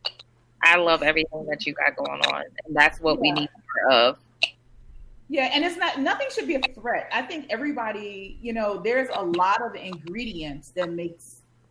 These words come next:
Speaker 2: one dish.
Speaker 1: Mm-hmm.
Speaker 2: We can all coexist and bring, and, and bring value to one thing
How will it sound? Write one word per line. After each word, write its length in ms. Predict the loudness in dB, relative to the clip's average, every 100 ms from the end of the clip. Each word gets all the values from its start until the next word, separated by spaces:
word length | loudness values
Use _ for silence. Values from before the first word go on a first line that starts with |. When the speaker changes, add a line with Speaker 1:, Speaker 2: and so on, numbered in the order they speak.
| _
Speaker 2:
one 380 | -10 -8 -6 -6 -4
dish. 480 | -4 -4 -18 -20 _ _ _ _ -20 -10 -2
Speaker 1:
Mm-hmm. 160 | -2
Speaker 2:
We 320 | 0 0 0 -2
can 60 |
all 400 | 2 4 4 2
coexist 960 | 2 6 6 4 -2 0 2 2 0 -10 -8
and 260 | -6 -6 -4
bring, 380 | -2 0 -2
and, 160 | -4 -4
and 300 | -4 -6 -4
bring 260 | -4 -4 -2
value 1000 | 2 6 6 6 2 -2 -4 -4 -10 -14 -20 _ _ _ -6
to 920 | -2 4 6 8 8 6 4 4 4 0 _ _ -16
one 720 | -12 -4 4 6 6 4 0 -4 -8 -4
thing 680 | 2 2 2 -2 -6 -10